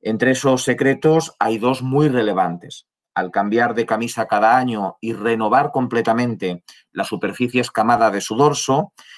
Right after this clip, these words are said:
se creía en la antigüedad que la serpiente era un animal que se podía renovar eternamente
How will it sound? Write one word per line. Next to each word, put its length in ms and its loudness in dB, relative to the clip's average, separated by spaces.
se 220 -4
creía 340 4
en 100 2
la 60 2
antigüedad 680 2
que 100 0
la 80 2
serpiente 880 -2
era 220 2
un 120 2
animal 480 2
que 120 -2
se 160 0
podía 600 2
renovar 720 2
eternamente 1000 0